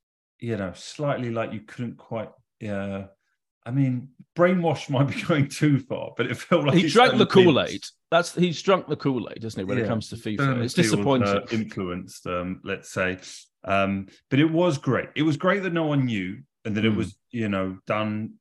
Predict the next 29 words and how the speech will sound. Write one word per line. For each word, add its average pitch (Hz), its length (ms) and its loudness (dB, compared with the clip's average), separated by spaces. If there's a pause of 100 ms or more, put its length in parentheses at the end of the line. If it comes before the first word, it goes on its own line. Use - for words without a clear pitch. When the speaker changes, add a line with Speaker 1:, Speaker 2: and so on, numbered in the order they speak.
Speaker 1:
you 107 120 -6
know, 95 320 -4
on 107 180 -4
the 101 80 -2
hush. - 600 -14 (560)
It 113 40 -2
was 117 140 0
the 117 60 -4
third 151 280 2
anniversary, 110 640 2
wasn't 95 340 -6
it, 101 200 -8
of 92 140 -10
Mikel 101 280 -4
Arteta's. 95 560 -6
You've 101 140 -6
got 107 140 -2
a 110 40 -2
manager 107 380 -4
there 92 160 -4
who 90 140 -10
doesn't 98 480 -8
feel 92 320 -8 (520)
any 101 280 -2
sense 92 480 -10
of 90 180 -12 (180)
pressure - 480 -10
of 87 100 -8
anyone 92 500 -4